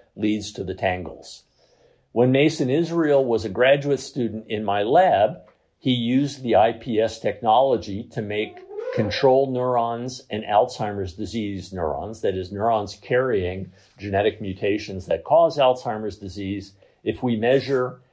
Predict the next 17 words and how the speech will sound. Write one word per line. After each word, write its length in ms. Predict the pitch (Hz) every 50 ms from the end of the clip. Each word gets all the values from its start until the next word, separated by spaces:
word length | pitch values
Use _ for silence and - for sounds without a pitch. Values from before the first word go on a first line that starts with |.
| _ _ -
A 220 | 123 117 120 110
beta 360 | 101 110 117 139 147 147 139 120
that 200 | 127 120 120 -
these 200 | 127 117 110 101
neurons 440 | 113 113 113 117 117 110 107 110 -
produce, 640 | - - 117 107 113 123 127 131 123 - - - _ _ _ _ _ _ _ _ _ -
N 280 | 120 123 147 151 147
D 220 | 131 127 123 120 117
C 360 | - - - 147 143 147 143
stands 400 | - - - 117 110 113 107 -
for 140 | - 113 110
non-demented 760 | 110 107 113 120 117 104 110 104 104 107 101 - 104 92 90
control. 680 | - 107 95 95 - - 117 113 117 123 127 131 123 101
These 280 | 104 117 120 120 98 95
white 340 | 95 104 107 120 117 117 101
bars 400 | 101 107 107 101 98 92 - -
here 520 | - - 165 170 165 156 156 151 135 -